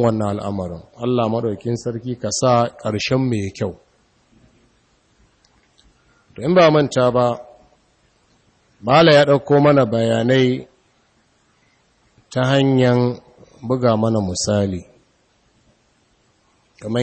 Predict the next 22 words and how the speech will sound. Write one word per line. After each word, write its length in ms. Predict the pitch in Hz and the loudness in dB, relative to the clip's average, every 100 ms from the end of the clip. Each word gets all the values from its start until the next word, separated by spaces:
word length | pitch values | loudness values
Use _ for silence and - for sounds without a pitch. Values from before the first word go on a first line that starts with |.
| 123 | 0
yadda 300 | 127 127 120 | 0 2 0
masu 360 | 107 101 - 131 | 0 -2 -4 -2
iya 100 | 117 | 0
magana 540 | 107 117 123 117 113 | 0 0 0 -2 -6
ke 240 | - 101 98 | -8 -12 -10
cewa, 400 | - 123 113 113 | -6 -2 0 0
"Wa 180 | 110 104 | -2 -4
bil 200 | 110 107 | -4 -4
misali 800 | 107 - 127 131 131 127 123 - | -6 -4 0 2 2 0 -2 -6
taftadihul 960 | - 113 - - - 127 139 131 123 | -8 -8 -12 -10 -6 -4 -2 -2 -2
ashiya." 560 | - 107 - 117 104 95 - _ _ _ _ _ _ _ _ _ _ _ _ _ - | -4 -8 -6 -6 -6 -8 -18 _ _ _ _ _ _ _ _ _ _ _ _ _ -8
In 160 | 127 127 | -6 -2
ana 280 | 139 135 113 | 0 2 0
tafe, 480 | 107 - 135 135 - | -4 -2 0 -2 -4
ana 360 | 135 139 135 120 | -4 -2 0 0
yi 200 | 127 117 | 0 -2
da 120 | 110 | -2
buga 280 | 113 127 120 | -2 0 0
misali, 540 | 107 - 127 131 123 | -2 -4 -2 -2 -2
da 80 | 107 | -4
buga 220 | 104 127 123 | -4 -2 -2
misali, 600 | 104 - 127 143 156 | -2 -2 2 2 2